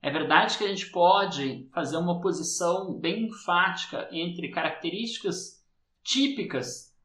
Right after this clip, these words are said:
do republicanismo e do liberalismo. Por exemplo, né, é, pra usar aqui um elenco que o Calivas,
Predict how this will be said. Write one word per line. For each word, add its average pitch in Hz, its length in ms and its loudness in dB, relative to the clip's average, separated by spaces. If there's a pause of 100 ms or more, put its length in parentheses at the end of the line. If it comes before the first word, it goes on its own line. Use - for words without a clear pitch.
do 147 100 -2
republicanismo 175 1120 -2
e 170 100 -4
do 190 60 -4
liberalismo. 190 760 0
Por 165 140 -4
exemplo, 151 720 -2 (120)
né, 113 240 -10 (340)
é, 127 240 0
pra 147 360 6
usar 143 280 6
aqui 156 180 -2
um 170 120 -2
elenco 147 840 -2 (200)
que 139 460 -6
o 131 140 -8
Calivas, 147 920 -2